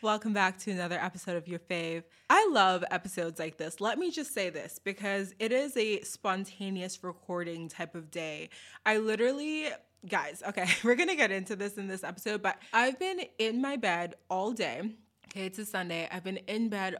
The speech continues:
all day. I felt pretty low, pretty, like, sad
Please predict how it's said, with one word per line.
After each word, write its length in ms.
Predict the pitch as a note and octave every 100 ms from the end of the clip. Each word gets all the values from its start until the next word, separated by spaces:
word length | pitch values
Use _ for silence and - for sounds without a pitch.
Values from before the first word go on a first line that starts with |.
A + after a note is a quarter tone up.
| -
all 240 | F3+ F#3
day. 460 | F#3 E3+ D#3+ D#3 D3 - - _
I 120 | G3
felt 400 | F#3 A3 C4 -
pretty 320 | - - B3+ A#3+
low, 640 | F3+ E3+ D#3+ E3 F3+ A3 - _ _
pretty, 260 | - B3 C#4+
like, 220 | D4 G3+
sad 580 | - - D#3+ E3+ F#3